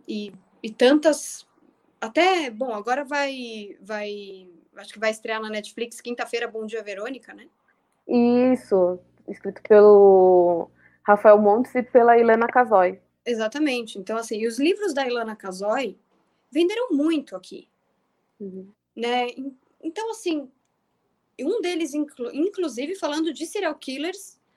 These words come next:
Speaker 1: do Brasil. Então, assim, as pessoas querem ver, mas elas querem ver isso de uma maneira um pouco escondida, né? Porque é difícil a gente confrontar esse nosso lado. Então, talvez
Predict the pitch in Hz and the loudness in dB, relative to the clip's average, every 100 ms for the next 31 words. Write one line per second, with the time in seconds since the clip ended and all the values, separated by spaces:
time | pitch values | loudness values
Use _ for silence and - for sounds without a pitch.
0 | - 277 269 359 453 311 269 214 _ _ | -14 -10 -6 -4 -4 -4 -6 -8 _ _
1 | _ _ _ _ _ 370 370 330 302 - | _ _ _ _ _ -4 -2 -2 -4 -6
2 | 330 370 359 - 415 453 359 240 285 277 | -8 -8 -10 -4 -2 -2 -4 -2 -2 -2
3 | 247 294 294 - 339 349 320 294 294 302 | -6 -8 -8 -6 -4 -4 -6 -8 -10 -12
4 | 294 302 311 302 294 302 320 302 311 311 | -12 -8 -6 -6 -6 -8 -8 -8 -10 -12
5 | - 320 285 _ - - - 330 359 277 | -8 -8 -8 _ -20 -20 -6 -4 -2 -6
6 | 190 302 277 196 185 _ _ _ _ _ | -6 -6 -6 -10 -14 _ _ _ _ _
7 | _ _ _ - 233 254 277 - _ _ | _ _ _ -14 -8 -8 -8 -14 _ _
8 | _ _ 247 220 285 277 277 254 254 311 | _ _ -12 -2 2 4 2 -2 -8 -12
9 | - 330 392 427 381 - - 339 - 311 | -6 -6 -4 -8 -10 -12 -12 -12 -12 -14
10 | 302 - 294 311 269 - 226 202 190 208 | -12 -8 -6 -6 -8 -12 -14 -14 -16 -16
11 | 185 170 170 - _ _ _ _ _ _ | -16 -16 -20 -20 _ _ _ _ _ _
12 | _ _ - 220 262 285 311 285 269 294 | _ _ -14 -6 -4 -2 -2 -2 -2 -2
13 | 320 - - | -2 -8 -20